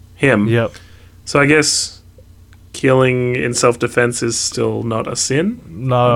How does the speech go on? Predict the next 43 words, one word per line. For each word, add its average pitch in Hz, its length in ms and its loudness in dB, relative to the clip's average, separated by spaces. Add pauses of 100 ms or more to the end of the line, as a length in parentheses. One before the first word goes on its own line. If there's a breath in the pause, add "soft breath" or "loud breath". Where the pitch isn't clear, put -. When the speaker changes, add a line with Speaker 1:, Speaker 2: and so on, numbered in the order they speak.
(120)
Speaker 1:
don't 120 120 0
know. 120 40 -2
Speaker 2:
I 127 60 0
guess 120 280 -2
not. 120 320 2 (460 soft breath)
Speaker 1:
This - 260 -16
is 120 120 -4
a 110 40 -2
bit 110 140 2
of 110 60 -2
a 113 60 0
grey 113 320 4
area. 113 80 6
Speaker 2:
Yeah, 185 260 6 (240)
yeah, 160 40 6
the, 156 280 6
the 151 200 4
world 156 540 6
is 123 280 2
interesting. 151 580 0
Like, 151 220 4
I - 40 -8
couldn't 208 320 2
believe 156 500 4
this 143 200 -2
is 135 80 -10
the 131 80 -6
same 139 360 2
world 127 360 4
as 123 180 -2
the - 100 -4
Bible. 123 480 4
Like, 123 240 2
even 156 340 2
the 120 80 -2
stars, 123 720 2
the, 117 200 -2 (240 loud breath)
the, 127 140 2
env-, 110 160 -2 (500 soft breath)
like, 139 260 2
just 151 220 -4
the 143 80 2
l-, 117 280 0